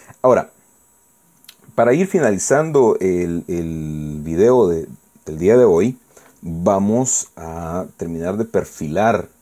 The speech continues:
los ojos. Y mayormente lo vamos a hacer con la brocha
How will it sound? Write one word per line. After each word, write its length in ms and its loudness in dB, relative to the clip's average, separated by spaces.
los 300 -10
ojos. 420 -10
Y 80 -10
mayormente 500 -4
lo 100 0
vamos 200 -6
a 40 -12
hacer 320 -6
con 540 -4
la 280 -10
brocha 640 -10